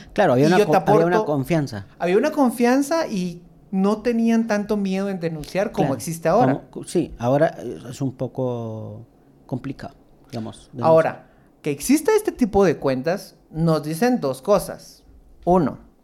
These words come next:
Speaker 2: que hay alguien con claras intenciones de dinamitar al, al arzuismo, eh, terminar de enterrar al arzuismo, que actualmente está dividido en dos, en Quiñones y en, y en Arzú Junior. O, pues, son denuncias auténticas. No, no tengo
Speaker 1: Mira,
Speaker 2: elementos
Speaker 1: yo,
Speaker 2: para,
Speaker 1: yo realmente lo que creo
Speaker 2: para
Speaker 1: es, es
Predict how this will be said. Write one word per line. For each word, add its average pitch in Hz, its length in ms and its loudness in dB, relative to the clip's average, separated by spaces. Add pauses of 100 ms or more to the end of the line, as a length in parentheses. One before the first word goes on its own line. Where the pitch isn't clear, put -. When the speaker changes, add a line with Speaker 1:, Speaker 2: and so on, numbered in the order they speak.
Speaker 2:
que 147 80 -2
hay 151 140 4
alguien 175 400 2
con 135 180 -10
claras 180 440 2
intenciones 143 680 -6
de 127 200 -6
dinamitar 131 840 -4
al, 127 320 -10
al 123 180 -10
arzuismo, 147 1080 0
eh, 147 100 -4
terminar 147 580 2
de 175 120 0
enterrar 147 400 -2
al 139 120 -2
arzuismo, 139 680 -6 (420)
que - 120 -4
actualmente 165 380 2
está 156 120 2
dividido 151 360 6
en 143 120 -2
dos, 196 220 4
en 175 80 0
Quiñones 151 520 0
y 139 80 0
en, 127 160 -4
y 131 60 -10
en 127 340 -8
Arzú 120 320 -10
Junior. 320 280 -4 (1160)
O, 185 500 2 (360)
pues, - 140 -20
son 135 340 -8
denuncias 127 420 -8
auténticas. 165 500 0
No, 214 180 2
no 226 160 6
tengo 240 160 6
Speaker 1:
Mira, 254 100 6
Speaker 2:
elementos 226 440 2
Speaker 1:
yo, 285 60 -2
Speaker 2:
para, 403 200 4
Speaker 1:
yo - 60 -2
realmente 370 360 6
lo 233 120 4
que 160 120 -4
creo 208 120 0
Speaker 2:
para 143 120 4
Speaker 1:
es, 143 80 -4
es - 40 0